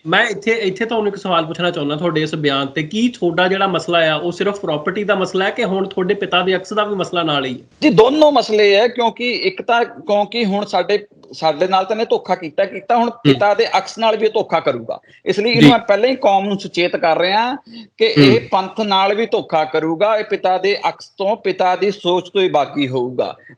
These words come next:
Speaker 2: Almost,
Speaker 1: ਹੂੰ।
Speaker 2: almost ਬਾਗੀ ਹੋ ਚੁੱਕਿਆ ਹੈ, ਕਿਉਂਕਿ ਸਾਡੇ ਮਾਤਾ ਜੀ ਨੇ ਕਦੀ ਬੀਜੇਪੀ ਦੇ ਲੀਡਰ ਨਾਲ ਮੀਟਿੰਗ ਨਹੀਂ ਕੀਤੀ, ਕਦੀ ਕਾਂਗਰਸ ਦੇ ਲੀਡਰ ਨਾਲ ਮੀਟਿੰਗ ਨਹੀਂ ਕੀਤੀ।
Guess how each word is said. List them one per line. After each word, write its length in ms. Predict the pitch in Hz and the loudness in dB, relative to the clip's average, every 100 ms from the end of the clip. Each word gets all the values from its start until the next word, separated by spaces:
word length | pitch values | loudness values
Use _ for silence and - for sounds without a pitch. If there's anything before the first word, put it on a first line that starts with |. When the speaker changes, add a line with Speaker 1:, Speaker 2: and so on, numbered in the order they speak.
| 185 | 0
Speaker 2:
Almost, 360 | 214 220 233 - | 0 2 4 4
Speaker 1:
ਹੂੰ। 160 | 185 202 | 4 2
Speaker 2:
almost 340 | 208 247 165 | 0 -2 0
ਬਾਗੀ 440 | 156 160 165 214 | 2 0 0 0
ਹੋ 160 | 156 214 | 2 0
ਚੁੱਕਿਆ 600 | - - - 175 180 202 | -2 -8 0 4 4 4
ਹੈ, 60 | 214 | 2
ਕਿਉਂਕਿ 260 | 208 196 | 0 -2
ਸਾਡੇ 300 | 185 165 185 | 0 0 2
ਮਾਤਾ 380 | 175 160 160 175 | 2 0 2 0
ਜੀ 140 | 165 | 0
ਨੇ 120 | 180 185 | -4 -2
ਕਦੀ 220 | 180 185 | 0 0
ਬੀਜੇਪੀ 500 | 156 147 165 165 165 | 0 0 -2 0 0
ਦੇ 80 | 175 | 2
ਲੀਡਰ 320 | 160 151 160 | 0 2 0
ਨਾਲ 220 | 160 160 | 2 2
ਮੀਟਿੰਗ 320 | 156 156 156 | 0 0 -2
ਨਹੀਂ 100 | 170 | -2
ਕੀਤੀ, 280 | 165 151 147 | -2 -2 -2
ਕਦੀ 180 | 147 160 | -2 0
ਕਾਂਗਰਸ 360 | 151 151 151 | 0 2 0
ਦੇ 80 | 143 | 0
ਲੀਡਰ 260 | 151 151 151 | -2 0 0
ਨਾਲ 140 | 156 | 0
ਮੀਟਿੰਗ 300 | 151 147 147 | -2 -2 -2
ਨਹੀਂ 100 | 160 | -4
ਕੀਤੀ। 340 | 160 156 135 | -4 -6 -6